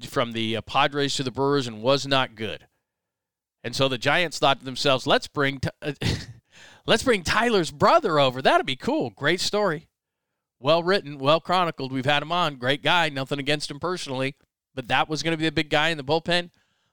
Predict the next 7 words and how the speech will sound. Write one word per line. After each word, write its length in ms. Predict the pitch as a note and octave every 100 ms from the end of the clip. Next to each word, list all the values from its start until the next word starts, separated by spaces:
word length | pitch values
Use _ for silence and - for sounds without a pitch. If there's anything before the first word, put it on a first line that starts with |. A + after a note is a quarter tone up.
| _
Luke 220 | C3 C#3 A#2
Jackson. 520 | C#3+ D#3 - F3 D3
"Luke, 640 | G#2+ B2+ B2 B2 A2 - _
I 140 | A#2+ A2+
am 180 | G2+ G2
your 160 | F2
father." 460 | - B2 G2 E2